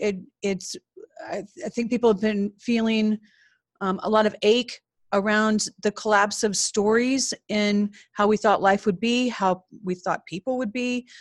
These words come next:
um, relationships that we thought would last, jobs that we thought would last, um, the, just the,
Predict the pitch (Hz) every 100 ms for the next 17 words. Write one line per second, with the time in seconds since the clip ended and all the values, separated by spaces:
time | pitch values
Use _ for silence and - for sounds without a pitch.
0 | - - _ 185 180 175 175 185 214 -
1 | 233 247 220 226 214 220 220 214 214 208
2 | 208 208 - - 196 190 202 - 202 208
3 | 214 185 196 202 196 196 - - - -
4 | - _ _ _ - 180 175 175 - _
5 | 185 185 - - 185 208 - - 196 196